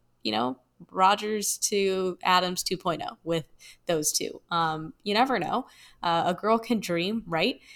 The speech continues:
Um, but that, you know, that comment as well as the comment that they need to add to the room. Um, and I'm glad that he was sort of upfront about that. And he said, "Yes, we have some good talent, but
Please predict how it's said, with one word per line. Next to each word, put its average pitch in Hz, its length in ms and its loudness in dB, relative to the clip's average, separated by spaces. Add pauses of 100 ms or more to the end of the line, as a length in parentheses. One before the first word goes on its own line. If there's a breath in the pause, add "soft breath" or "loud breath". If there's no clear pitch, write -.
(240 soft breath)
Um, 208 400 6 (120)
but 240 180 4
that, 247 260 10 (280)
you 254 120 8
know, 226 100 8
that 214 380 10
comment 226 500 8
as 202 180 2
well 185 280 6
as 185 160 2
the 180 80 0
comment 175 500 2
that 165 400 6
they 175 140 4
need 165 180 -2
to - 160 0
add 156 240 2
to - 140 -8
the 147 100 -8
room. - 300 -16 (180)
Um, 160 400 -2
and 165 80 -2
I'm 160 160 -2
glad 165 460 6
that 160 220 0
he 170 200 -6
was 156 140 0
sort 160 240 0
of 160 80 -2
upfront 226 420 2
about 208 320 6
that. 208 260 6
And 165 100 -4
he 170 120 -4
said, 170 260 -2
"Yes, 170 360 2
we 170 80 0
have 160 200 0
some - 200 -4
good 165 180 -2
talent, 190 480 -2
but 180 220 0